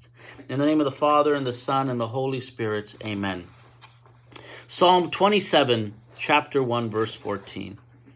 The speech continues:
"The Lord is my light and my salvation. Whom shall I fear? The Lord is the stronghold of my life.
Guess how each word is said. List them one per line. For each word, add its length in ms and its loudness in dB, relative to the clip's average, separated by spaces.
"The 140 2
Lord 380 8
is 120 2
my 140 2
light 400 4
and 100 -4
my 140 0
salvation. 800 -2
Whom 220 0
shall 280 -2
I 80 -4
fear? 500 -4
The 120 2
Lord 380 8
is 200 0
the 80 0
stronghold 800 0
of 160 -4
my 120 -2
life. 480 -2